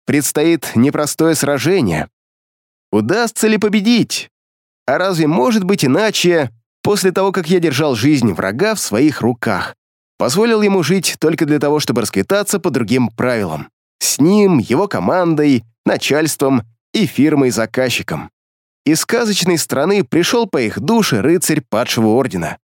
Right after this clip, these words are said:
проклятый чернокнижник сэр Карахан.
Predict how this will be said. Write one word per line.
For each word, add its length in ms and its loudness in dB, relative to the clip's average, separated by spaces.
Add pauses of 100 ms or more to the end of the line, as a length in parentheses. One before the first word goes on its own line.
(220)
проклятый 540 0
чернокнижник 840 0
сэр 360 -2 (240)
Карахан. 600 -2